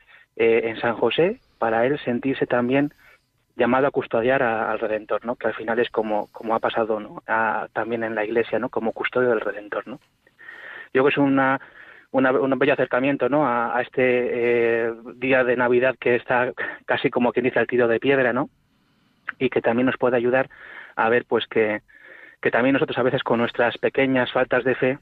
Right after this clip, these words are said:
¿no? A veces, pues, también tenemos necesidad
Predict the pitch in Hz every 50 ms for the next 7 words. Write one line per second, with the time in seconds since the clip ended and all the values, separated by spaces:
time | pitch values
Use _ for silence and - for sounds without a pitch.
0 | _ - 120 120 123 120 123 123 - 135 131 120 - - - _ _ _ 120 110
1 | 104 - - - - _ - 117 113 120 123 123 120 - 120 123 123 123 123 117
2 | 120 117 - 123 110 - 123 117 120 120 123